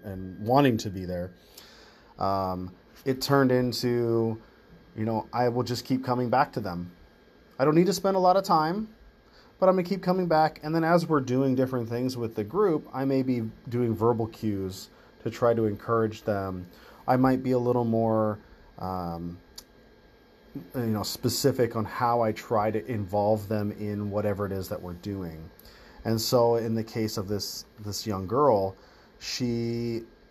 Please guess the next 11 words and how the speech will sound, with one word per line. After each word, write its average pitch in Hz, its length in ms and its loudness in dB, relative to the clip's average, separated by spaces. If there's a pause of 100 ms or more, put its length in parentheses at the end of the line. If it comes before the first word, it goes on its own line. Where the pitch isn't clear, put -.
(540)
she - 260 4 (300)
eventually, 151 800 6
you 123 200 2
could 131 180 0
see 117 480 -2 (720)
her 123 200 -2
opening 120 340 0
up 104 120 -4
a 110 40 -4
little 95 200 -6
bit. 85 240 -10